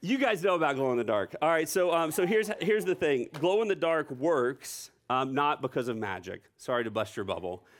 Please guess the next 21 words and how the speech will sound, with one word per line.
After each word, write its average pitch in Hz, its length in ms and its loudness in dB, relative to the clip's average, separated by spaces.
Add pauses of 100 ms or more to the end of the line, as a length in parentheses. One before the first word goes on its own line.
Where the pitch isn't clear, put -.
(280)
Um, 110 500 -2 (720)
but 147 160 -2
it 156 100 2
works 175 360 -2
because 147 380 -2
the 135 120 -2
paint 139 680 -2
or 117 360 -2 (220)
the 127 80 0
material 120 720 -2
that, 107 320 -6
that 110 180 -8
glows 117 280 -2
in 107 80 -6
the 104 60 -6
dark, 101 320 -4 (340)
um, 101 220 -4
has - 380 -4 (180)
phosphors 110 680 -4
in 98 180 -8
it. - 240 -18